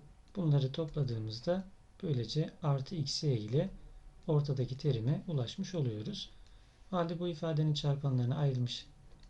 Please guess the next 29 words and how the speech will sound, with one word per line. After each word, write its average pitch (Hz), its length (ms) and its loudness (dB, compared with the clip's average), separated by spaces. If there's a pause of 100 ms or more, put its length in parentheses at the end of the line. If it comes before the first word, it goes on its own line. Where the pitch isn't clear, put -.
(580)
biçimi 147 340 2
için 110 340 -4
de 180 200 0 (520)
iki 156 280 -2
x 143 200 0
eksi 147 280 -2
y 143 220 6
çarpı 131 640 -2 (1600)
x - 240 -4
artı 117 280 -2
y 151 220 0
diyebiliriz. 123 640 2 (880)
Böylece 180 400 0
iki - 280 -6
x 156 200 -2
eksi 147 260 2
y'lerin 127 560 4
ortak 143 380 2
olduğunu 117 320 -2
görüyoruz. 139 460 0
Hem 151 160 4
pay 147 180 0
hem 131 200 2
payda 123 300 -2
da 113 140 -2
var. 165 220 0 (480)
Dolayısıyla 147 500 0
bunları 135 260 2
sadeleştirebiliriz. 131 1200 -2